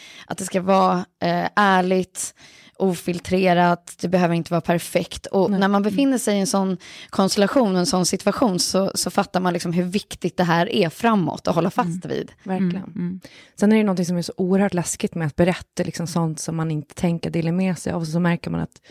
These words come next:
Speaker 2: många lyssnar på det.
Speaker 1: Mm.
Speaker 2: Och, eh, då blir man skitnervös. Men sen så får man så här jättebra, liksom, feedback eller input. Eller
Speaker 3: Mm.
Speaker 2: folk känner att det har, liksom, hjälpt dem på något sätt. Och det
Speaker 1: Mm.
Speaker 2: kan jag tycka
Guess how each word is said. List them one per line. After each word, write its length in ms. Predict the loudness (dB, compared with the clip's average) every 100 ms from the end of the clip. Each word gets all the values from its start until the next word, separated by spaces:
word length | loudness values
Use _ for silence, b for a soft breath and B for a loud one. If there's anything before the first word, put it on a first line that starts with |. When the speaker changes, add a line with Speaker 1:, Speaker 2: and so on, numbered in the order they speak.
| b b b b
Speaker 2:
många 280 | 4 6 6
lyssnar 340 | 4 2 -4
på 120 | -4
det. 220 | -4 -6 -8 _
Speaker 1:
Mm. 260 | -4 -4 -4 -2
Speaker 2:
Och, 380 | -2 -2 -8 -6
eh, 300 | -2 0 2 0
då 220 | 2 2
blir 120 | 4
man 120 | 2 0
skitnervös. 540 | 0 2 2 0 0
Men 100 | 2
sen 160 | 2 2
så 100 | 2
får 140 | 2
man 140 | 2
så 100 | 2
här 80 | 0
jättebra, 580 | -2 -4 2 4 4 2 -4 -8
liksom, 340 | -6 -4 -4
feedback 500 | -2 -2 0 -4 -6
eller 100 | -4
input. 480 | -4 -4 -6 -8 -6
Eller 280 | -4 -2 -2 b -4
Speaker 3:
Mm. 280 | -4 -4 0
Speaker 2:
folk 260 | 2 2
känner 360 | 2 0 0 -4
att 100 | -2
det 80 | 0
har, 100 | 0
liksom, 260 | 0 0
hjälpt 420 | 4 4 4 -2 -6
dem 160 | -4
på 100 | -2
något 220 | -4 -4
sätt. 240 | -6 -6 -4
Och 60 |
det 140 | 2 2
Speaker 1:
Mm. 120 | 2
Speaker 2:
kan 100 | -2
jag 120 | -4
tycka 240 | -8 -10